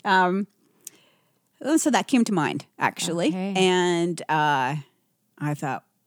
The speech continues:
Speaker 1: "Well, I'll try it." So I came one Tuesday, and literally I, I walked in the room and
Speaker 2: Yeah.
Speaker 1: worship started,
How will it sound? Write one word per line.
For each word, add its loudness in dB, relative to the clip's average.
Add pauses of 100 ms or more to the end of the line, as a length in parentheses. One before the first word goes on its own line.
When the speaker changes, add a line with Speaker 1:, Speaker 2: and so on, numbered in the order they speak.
(320)
Speaker 1:
"Well, 4 (600)
I'll 2
try 0
it." -10 (600)
So -2
I -2
came -2
one 0
Tuesday, 0
and -2
literally 2
I, -2
I -4
walked -4
in 2
the 0
room 0
and -4
Speaker 2:
Yeah. -2
Speaker 1:
worship 0
started, -2